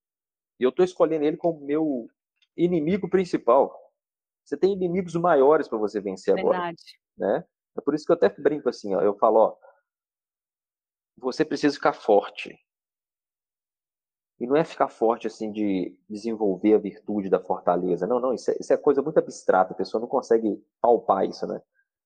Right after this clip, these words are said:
Speaker 1: Mas, assim, fica forte fisicamente mesmo. Começa a fazer um exercício físico,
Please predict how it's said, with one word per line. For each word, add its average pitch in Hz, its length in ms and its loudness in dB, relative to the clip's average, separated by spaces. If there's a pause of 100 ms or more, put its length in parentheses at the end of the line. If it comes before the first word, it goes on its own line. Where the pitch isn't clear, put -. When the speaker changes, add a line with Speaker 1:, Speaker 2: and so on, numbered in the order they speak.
(420)
Speaker 1:
Mas, 143 160 0
assim, 147 420 -2
fica - 220 -2
forte 180 340 -2
fisicamente 156 540 -2
mesmo. 139 240 -2 (1400)
Começa 160 260 0
a - 40 -10
fazer 127 120 0
um 123 40 2
exercício 107 400 -2
físico, 113 400 -6